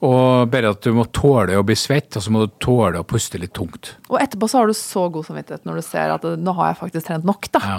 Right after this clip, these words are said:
Speaker 2: Selv om man ikke er så sliten, liksom.
Speaker 1: Og det jeg sier nå, det kommer fra en mann som ikke er, ja,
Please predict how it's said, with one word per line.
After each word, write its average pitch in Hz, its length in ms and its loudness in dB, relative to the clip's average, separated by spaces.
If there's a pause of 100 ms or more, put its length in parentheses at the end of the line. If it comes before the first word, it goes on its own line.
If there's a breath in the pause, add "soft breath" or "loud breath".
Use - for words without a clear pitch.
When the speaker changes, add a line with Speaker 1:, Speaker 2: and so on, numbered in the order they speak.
(140)
Speaker 2:
Selv 226 240 2
om 453 60 4
man 415 100 4
ikke 185 160 0
er - 0 -
så 165 240 -2
sliten, 156 400 -8
liksom. 165 320 -8 (140)
Speaker 1:
Og 123 100 2
det 120 80 2
jeg - 80 -6
sier 113 160 4
nå, 139 240 4
det 127 100 2
kommer 95 300 2
fra 107 160 0
en 104 80 2
mann 98 240 2
som 104 240 -4
ikke - 240 -6
er, 92 200 -2 (680 soft breath)
ja, 90 140 -2